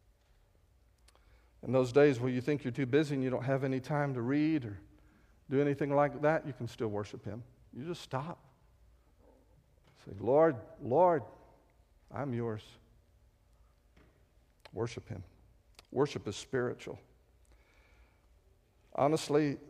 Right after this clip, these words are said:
my desire in worship is to keep growing as a worshiper. As your pastor, I certainly don't feel like I've arrived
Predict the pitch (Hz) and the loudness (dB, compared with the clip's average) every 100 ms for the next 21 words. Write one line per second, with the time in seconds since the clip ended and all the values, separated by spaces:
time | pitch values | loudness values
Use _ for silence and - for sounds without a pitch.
0 | - - 147 143 123 143 147 139 117 147 | -12 0 2 2 2 2 4 2 2 0
1 | 147 123 113 - 107 151 - 117 120 120 | -2 -8 -8 -10 -8 -8 -4 2 2 2
2 | 95 104 110 104 120 - - - - _ | -4 -8 -8 -4 -4 -6 -16 -20 -20 _
3 | _ _ _ _ _ - - _ _ _ | _ _ _ _ _ -20 -20 _ _ _
4 | _ _ _ - - 127 135 143 151 - | _ _ _ -14 -6 -4 2 4 2 2
5 | 104 131 - 135 135 110 113 - 131 117 | 0 0 0 0 0 0 -2 0 2 2
6 | 117 113 110 104 113 110 - | 2 0 2 0 -2 -4 -10